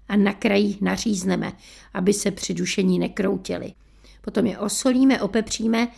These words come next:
a na rozpáleném oleji v kastrolu opečeme z obou stran. Opečené roštěnky vyjmeme,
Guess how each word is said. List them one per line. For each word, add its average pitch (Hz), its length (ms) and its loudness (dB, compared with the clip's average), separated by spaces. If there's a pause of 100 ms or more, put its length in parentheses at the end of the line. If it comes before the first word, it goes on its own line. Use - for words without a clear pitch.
(340)
a 196 60 0
na 196 160 4
rozpáleném 226 680 0
oleji 202 400 2
v - 100 -12
kastrolu 208 720 2 (240)
opečeme 220 540 2
z 202 100 -4
obou 185 200 0
stran. 185 460 -10 (760)
Opečené 220 520 2
roštěnky 190 460 -2
vyjmeme, 214 540 2